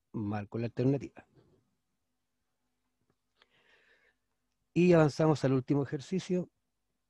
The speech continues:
que es de aplicación. Dice, María fue al banco a depositar sus ahorros. Depositó ciento veintisiete mil quinientos pesos obtenidos de su alcancía.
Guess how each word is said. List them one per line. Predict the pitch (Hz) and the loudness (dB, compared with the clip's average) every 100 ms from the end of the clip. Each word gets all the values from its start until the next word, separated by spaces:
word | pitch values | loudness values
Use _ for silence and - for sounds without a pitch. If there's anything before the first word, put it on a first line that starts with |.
| _ _ _ - | _ _ _ -8
que | 127 | -4
es | 127 | -2
de | 123 | -4
aplicación. | 120 120 120 104 85 - _ _ _ _ _ | -4 -4 -4 -4 -10 -14 _ _ _ _ _
Dice, | - 117 151 - 143 | -6 -2 -2 0 0
María | 135 147 170 | 2 2 2
fue | - 151 | 0 0
al | |
banco | 143 151 - | 0 -2 -2
a | 139 | -4
depositar | 120 110 113 104 117 | -4 -6 -10 -10 -10
sus | - - | -10 -8
ahorros. | 160 143 92 90 | -4 -4 -8 -12
Depositó | 101 104 - 104 120 123 - | -12 -12 -12 -10 -6 -6 -8
ciento | - 113 104 107 | -10 -8 -6 -6
veintisiete | 110 - 104 - 101 | -6 -6 -10 -10 -8
mil | 110 - | -8 -8
quinientos | 123 127 - 127 | -6 -6 -8 -12
pesos | - 131 135 120 | -10 -8 -6 -6
obtenidos | - 120 120 123 | -4 -2 0 -2
de | |
su | 113 | -4
alcancía. | 123 - 147 - 165 | -4 -2 -2 0 -2